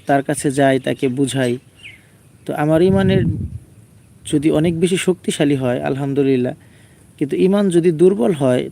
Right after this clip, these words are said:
তাহলে আমি তাকে বুঝাতে যেয়ে দেখা যাবে আমি নিজেই তার ফাঁদে পা, পা পড়ে গেছে। এই জন্য আমাদের উচিত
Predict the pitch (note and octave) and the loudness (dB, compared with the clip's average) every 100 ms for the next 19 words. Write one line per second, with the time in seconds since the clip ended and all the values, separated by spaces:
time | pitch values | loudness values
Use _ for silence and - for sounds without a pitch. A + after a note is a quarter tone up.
0 | - D#3 D#3+ D#3+ D#3 D3 D#3+ - - - | -4 -2 0 2 0 -2 -4 -10 -20 -20
1 | - - - - - D3+ D3+ F3 F3 F3 | -20 -20 -16 -14 -4 -2 2 2 4 4
2 | E3 E3 E3 D#3 D#3 D3 C#3+ C#3 C#3 C#3+ | 2 0 0 0 -2 -2 0 0 0 0
3 | D3+ D#3 D#3 D3 C#3+ C3+ - - - - | 0 2 0 2 0 -2 -8 -20 -20 -14
4 | - - - _ _ - - _ _ _ | -12 -12 -16 _ _ -20 -20 _ _ _
5 | _ _ _ - - - - - D3+ C3+ | _ _ _ -20 -20 -20 -14 -4 -2 0
6 | D#3 D#3 - - D3+ D#3+ D3+ B2+ - C3 | 0 0 -2 -2 0 2 0 0 -4 -4
7 | C3 D#3 D#3 D#3 D3 C#3 D3+ D#3+ - D#3+ | -2 -2 -4 -4 -4 -2 -2 -2 0 -2